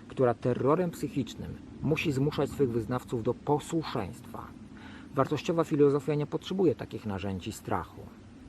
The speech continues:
Zatem jeśli mogę coś powiedzieć ludziom, to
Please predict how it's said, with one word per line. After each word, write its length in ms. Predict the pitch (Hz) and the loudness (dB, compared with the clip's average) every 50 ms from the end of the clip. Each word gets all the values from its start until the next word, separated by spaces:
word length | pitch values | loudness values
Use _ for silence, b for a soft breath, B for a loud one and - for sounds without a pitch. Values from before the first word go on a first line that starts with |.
| - - - | -16 -10 -2
Zatem 320 | 117 127 135 - 160 151 | 0 0 2 4 4 4
jeśli 220 | 147 143 - 147 135 | 4 4 4 2 2
mogę 200 | 135 147 160 170 | 4 4 2 0
coś 100 | 151 131 | 0 -2
powiedzieć 420 | - 143 127 123 120 120 - - | -4 -4 -2 -2 -2 -2 -2 0
ludziom, 420 | 131 143 143 123 123 120 120 117 113 - | 0 2 4 4 4 4 4 0 -2 0
to 400 | - 131 120 120 117 117 113 113 | 2 2 4 4 4 4 2 0